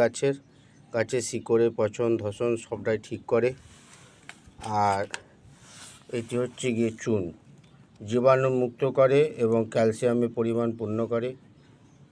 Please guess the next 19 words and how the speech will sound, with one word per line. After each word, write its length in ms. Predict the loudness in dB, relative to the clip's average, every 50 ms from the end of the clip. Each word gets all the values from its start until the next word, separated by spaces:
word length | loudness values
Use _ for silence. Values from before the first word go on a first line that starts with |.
| _ _ -20 -20 -20 _ -8
তা 80 | -6 -6 -6 -4 -2 -2
এই 100 | 0 0 0 -2 -2 -4
দুটিকে 360 | -6 -4 -4 -4 0 6 6 8 8
আমি 120 | 8 6 6 6 6
আজকে 260 | 2 2 0 0 0 0 -2 -8 -18 -20 -20 -20 -20 -20 -20 -16 -8 -6
এই 80 | -4 -2 0
গাছের 300 | 0 0 0 0 -4 -2 0
গোড়ায় 280 | 2 2 2 2 2 0 -2
দেব। 140 | -4 -4 -4 -6 -8 -10 -14 -20 -20 -20 -20 -20 -20 -20 -20 -8
আমি 220 | -4 -2 0 2 2 4 4
এর 80 | 4 4 4
আগেও 180 | 4 4 4 2 2
এটিকে 220 | 2 0 -2 -2 2 2
ব্যবহার 320 | 2 2 2 2 -2 -2 -2 -2 -2
করেছি, 320 | -2 -2 -2 -4 -4 -6 -8 -8 -10 -20 -20 _ -20 -20 -20 -20 -20 _ _ -20 -20 -20 -20 -20 _ _ -12
তো 60 | -10 -4 0
ব্যবহার 300 | 2 2 2 4 2 2 4 4
করার 240 | 6 6 6 6 6 4
পরে 160 | 4 6 6